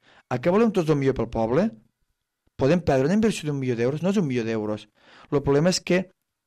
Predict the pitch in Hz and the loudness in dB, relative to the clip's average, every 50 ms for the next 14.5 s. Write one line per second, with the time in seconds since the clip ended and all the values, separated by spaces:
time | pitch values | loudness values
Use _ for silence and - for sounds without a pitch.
0 | _ _ _ _ _ _ _ - 139 127 127 143 151 180 170 - - 160 - - | _ _ _ _ _ _ _ -6 -4 0 0 0 2 0 0 0 -2 -4 -2 -2
1 | - 180 - - - 156 139 151 151 135 120 110 - - - _ _ _ _ _ | -4 -4 -2 -2 0 2 4 4 4 2 0 -4 -6 -12 -20 _ _ _ _ _
2 | _ _ _ - 160 156 - - 143 139 135 131 135 143 143 139 135 131 131 - | _ _ _ -2 -2 -2 0 0 0 2 2 4 4 4 2 2 2 0 -2 -4
3 | - - 127 123 - - 151 139 - 139 123 117 123 120 113 107 107 - _ _ | -4 -4 -4 -2 0 0 0 0 0 -2 -2 -2 -2 0 -2 -2 -2 -8 _ _
4 | - - _ _ _ - 151 151 143 147 151 151 170 165 156 170 156 156 156 156 | -20 -20 _ _ _ 2 2 2 2 2 2 2 2 2 2 0 0 0 0 -2
5 | 147 - 143 127 - 127 117 113 - - _ _ _ _ _ _ _ _ _ _ | -2 -2 -4 -2 -2 -2 -2 -4 -6 -12 _ _ _ _ _ _ _ _ _ _
6 | - _ _ 151 143 - - - 180 175 175 165 160 160 160 151 139 139 147 143 | -20 _ _ -2 -2 0 2 2 4 4 4 4 4 4 4 2 0 0 0 0
7 | 143 139 - 135 127 - - 139 127 123 123 - - - - _ _ _ _ _ | 0 0 -2 -4 -4 -2 0 0 0 0 -4 -8 -14 -20 -20 _ _ _ _ _
8 | _ _ _ _ - 135 143 147 139 - 214 196 175 160 139 120 110 - - - | _ _ _ _ -2 0 0 2 2 2 2 2 4 4 2 0 -2 -6 -12 -20
9 | _ _ _ _ _ _ - 147 143 - 156 151 151 156 147 147 - 139 127 127 | _ _ _ _ _ _ -6 -6 -2 0 2 2 4 2 2 0 -2 -4 0 2
10 | 143 143 135 131 - 135 127 - - 131 - - 139 - 135 127 127 123 120 113 | 2 2 2 2 0 -2 -2 -2 -4 -8 -8 -8 -4 -2 0 0 0 0 0 0
11 | 117 117 135 185 240 262 - - _ _ _ _ _ _ _ _ _ _ _ _ | 0 0 0 -2 -2 -4 -6 -14 _ _ _ _ _ _ _ _ _ _ _ _
12 | _ _ _ _ - 143 151 147 143 135 135 143 143 156 156 151 151 147 143 151 | _ _ _ _ -2 0 2 2 2 2 2 2 2 4 4 4 4 2 2 2
13 | 156 160 156 139 127 - - - 131 120 120 123 143 123 - 180 156 143 123 135 | 2 2 2 0 -2 -4 -6 -4 -4 -2 -2 -2 -4 -4 -6 -6 -6 -4 -4 -4
14 | 123 - 147 127 113 110 104 117 120 | -4 -2 -2 -2 -2 -2 0 -2 -2